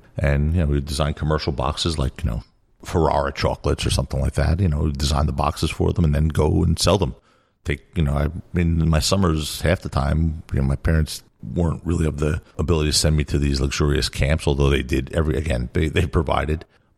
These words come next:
But I'd sometimes spend, you know, a month just traveling with my dad every day to Philadelphia or Boston or Rhode Island to see his clients. And, you know, it was, that was, like, an exciting time for me, but that's what he did. He designed boxes and then went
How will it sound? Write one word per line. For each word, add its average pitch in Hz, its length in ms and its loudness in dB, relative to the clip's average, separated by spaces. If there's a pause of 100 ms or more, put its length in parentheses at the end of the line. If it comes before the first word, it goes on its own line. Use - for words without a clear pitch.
But - 160 0
I'd 82 180 -2
sometimes 78 500 0
spend, 78 680 0
you 80 120 4
know, 73 120 4
a 69 40 4
month 73 260 2
just - 140 -6
traveling 80 340 2
with - 20 -2
my 76 80 2
dad 85 280 2
every 78 160 2
day 82 240 2
to 69 260 0
Philadelphia 78 720 -2
or 65 60 -2
Boston 73 460 0
or 67 280 2
Rhode 76 240 0
Island 82 340 2
to 67 240 2
see - 200 0
his 76 140 2
clients. 82 540 0
And, 69 200 2 (480)
you - 60 2
know, 73 120 4
it 76 40 4
was, 76 160 0
that 85 120 2
was, 87 140 0
like, 82 160 0
an 85 60 2
exciting 78 340 0
time 82 200 2
for - 120 -4
me, 69 80 2
but 78 120 -6
that's - 220 -2
what 82 100 0
he 90 80 2
did. 90 180 2
He - 80 -6
designed 71 320 -2
boxes 69 360 -2
and 76 80 2
then 76 140 2
went 76 180 2